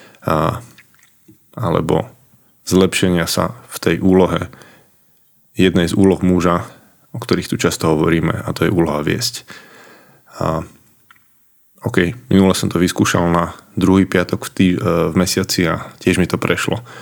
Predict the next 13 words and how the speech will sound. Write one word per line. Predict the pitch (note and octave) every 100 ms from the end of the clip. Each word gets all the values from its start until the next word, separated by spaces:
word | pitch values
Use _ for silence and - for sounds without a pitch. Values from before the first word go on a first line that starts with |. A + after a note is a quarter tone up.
| - -
A | - F2
mnohí | E2+
z | D#2+ F2+
vás | - - - - - -
sa | -
potešili | - F#2+ G2+ - F#2 F2
a | E2
možno, | E2+ E2+ E2
že | E2
si | -
znova | F#2 F2 E2
uvedomili, | E2+ F2 F2 F2 F2
že | F2